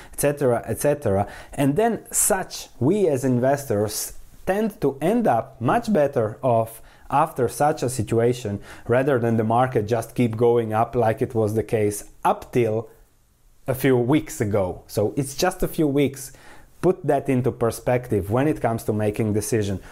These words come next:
We are just a few weeks into this seriously as it hit the globe, globally,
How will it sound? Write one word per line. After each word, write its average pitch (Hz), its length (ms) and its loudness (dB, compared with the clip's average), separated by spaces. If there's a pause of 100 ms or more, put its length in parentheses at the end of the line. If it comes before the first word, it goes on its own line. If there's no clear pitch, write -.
(160)
We 123 80 2
are 117 100 2
just 156 340 0
a 175 40 2
few 160 300 2
weeks 226 360 -2
into 160 280 0
this 135 400 0
seriously 156 960 2 (180)
as 135 420 -2
it 131 200 0
hit 143 440 -2
the 123 100 -2
globe, 131 600 0
globally, 127 680 2